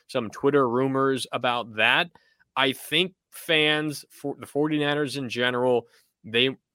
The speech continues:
might look back at this year as the wasted opportunity if it doesn't come to fruition. Still a gigantic if. You've got <laughs> great teams, uh, all across the, the N F L. The good news is most of them are in the A F C.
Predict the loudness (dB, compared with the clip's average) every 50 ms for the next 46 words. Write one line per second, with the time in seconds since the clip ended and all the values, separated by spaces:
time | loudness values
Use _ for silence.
0 | _ -12 -6 0 0 0 0 0 -2 -2 -2 -2 _ 0 -2 0 0 0 0 0
1 | 0 0 0 0 -2 -2 -2 -2 -2 -2 -2 -2 -2 -2 -2 0 0 0 0 -2
2 | -4 -4 -2 -2 0 -2 -2 0 2 2 2 2 0 -2 -2 0 0 0 0 -2
3 | -6 -6 -2 -2 -2 -2 -2 -4 -6 -8 -6 -6 -6 -2 -2 -2 -2 -2 -6 -4
4 | 0 0 2 2 0 -2 -6 _ -4 -2 -2 -2 -2 -6 -8 -8 -6 -6 -6 -6
5 | -6 -6 -2 -2 0 -2 -2 -2 -6 -6 -8 _ _ _ _ _ _ 2 2 4
6 | 4 4 0 0 -2 -2 -2 -2 -2 -2 -2 -2 -2 -2 -2 0 0 -2 -2 -2
7 | -4 -8 -4 -2 -2 -2 -2 -4 -6 -6 -6 -6 -6 -6 -2 0 0 0 0 -2
8 | -4 -8 -12 _ _ _ _ _ -8 -2 2 4 4 4 4 2 0 -4 -4 -2
9 | 0 0 0 2 2 2 2 2 -2 -2 -4 -4 -4 -4 -4 -6 -2 -2 0 0
10 | 0 -2 -4 0 0 2 2 2 0 -2 -2 -2 0 0 -2 -2 -2 -2 -2 -2
11 | -2 -2 -2 -2 -4 -4 -4 -2 -2 -2 -2 -4 -4 -6 -6 -4 -4 -4 -4 -6
12 | -8 -8 -10 -8 -10 -14